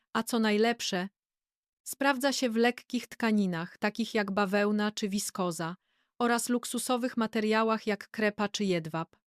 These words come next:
Pasek można zawiązać z boku, centralnie lub nawet z tyłu.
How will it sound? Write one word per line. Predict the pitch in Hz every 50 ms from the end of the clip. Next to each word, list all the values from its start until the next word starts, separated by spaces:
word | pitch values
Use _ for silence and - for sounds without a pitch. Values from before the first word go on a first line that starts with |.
| _ _ _ _
Pasek | - 311 320 - - 311 - 262
można | 254 247 226 226 226 214
zawiązać | 208 208 190 214 214 214 196 208 196 180
z | 180 180
boku, | 180 180 208 214 208 - - 185 180 180 - _ _ _ _ _ _ -
centralnie | - - 269 262 254 - 277 269 277 277 277 269
lub | 269 262 247 -
nawet | 254 254 233 247 240 -
z | - -
tyłu. | - - 240 208 185 175 175 180